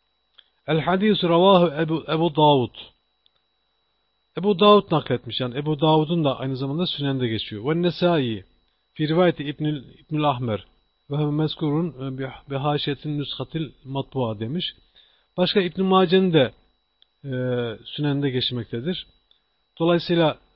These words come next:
e, Tirmizi ile beraber Ebu Davud, Nesai ve İbn-i Mace'de, e, geçmekte. Kulluhum min tariki Veki anil, anil Sevri. Başka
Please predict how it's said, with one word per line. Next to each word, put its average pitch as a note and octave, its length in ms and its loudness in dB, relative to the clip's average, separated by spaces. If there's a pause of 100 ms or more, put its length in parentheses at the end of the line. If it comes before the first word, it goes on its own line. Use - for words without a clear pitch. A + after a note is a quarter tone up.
e, C3+ 260 -6
Tirmizi D#3 380 -2
ile D3+ 160 2
beraber B2+ 540 0 (600)
Ebu C#3+ 260 -2
Davud, C3+ 380 4 (140)
Nesai C3 720 0 (720)
ve C#3 100 -8
İbn-i D#3 240 -6
Mace'de, D3+ 600 2 (160)
e, B2+ 340 -6
geçmekte. C3+ 580 -6
Kulluhum D#3+ 400 0
min D#3 140 0
tariki D3 460 -2
Veki C#3+ 420 -2 (100)
anil, D3+ 320 -2
anil D#3 200 -4
Sevri. B2 520 -2 (720)
Başka F#3 460 2